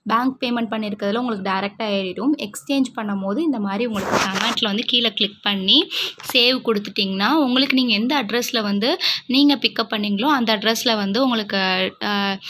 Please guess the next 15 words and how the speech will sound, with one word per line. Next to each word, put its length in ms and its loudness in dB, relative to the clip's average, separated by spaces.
எடுத்துட்டு 420 -2
வாங்கிட்டு 400 2
போயிருவாங்க. 480 0
இப்ப 220 -4
கமெண்ட்ல 420 2
வந்து 180 2
குர்சா-, 340 -2
குர்தா 360 0
செட்ல 380 0
வந்து 220 0
பேண்ட் 340 -2
மிஸ்ஸிங், 420 0
இல்லன்னா 360 2
பேண்ட் 360 0
மிஸ்ஸிங், 480 0